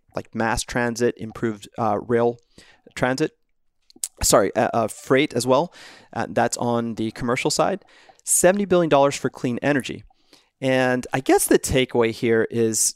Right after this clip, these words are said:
something s-, akin to what, what you just mentioned, that it, it's really hard to get carried away as an investor and start finding really specific companies that would benefit from, say, an investment in high-speed rail.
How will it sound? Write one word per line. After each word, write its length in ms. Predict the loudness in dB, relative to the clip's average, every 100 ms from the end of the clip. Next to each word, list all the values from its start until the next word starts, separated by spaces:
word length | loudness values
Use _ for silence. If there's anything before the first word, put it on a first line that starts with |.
| -6
something 420 | 0 0 2 0
s-, 320 | 0 -4 -6 -6
akin 360 | -8 -2 -2 0
to 140 | 2
what, 180 | 2 0
what 160 | -2 -4
you 60 |
just 220 | -2 -2 -2
mentioned, 380 | -4 -4 -6
that 120 | -4 -6
it, 80 | -8
it's 340 | -10 -8 -2
really 200 | 2 4
hard 320 | 2 2 2
to 80 | 0
get 260 | -2 -2 -2
carried 280 | 0 2 4
away 180 | 2
as 100 | 2 -2
an 60 |
investor 600 | -4 0 0 0 0 0 -4 -20 -20 -16 -4
and 140 | -2
start 440 | -2 2 4 4 0 _ _
finding 480 | 0 2 2 0 -4 -10
really 420 | -12 0 4 6
specific 640 | 4 0 0 0 0 -2 -4
companies 560 | -4 -4 -2 -6 -2
that 200 | 0 0
would 140 | -2 -2
benefit 440 | -2 -2 -2 -2
from, 220 | -4 -6
say, 500 | -2 2 2 0 -4
an 140 | -6 -10
investment 600 | 0 2 2 0 -2 -2
in 220 | -6 -8
high-speed 500 | -2 -2 -2 -4 -2
rail. 300 | 0 -2 -4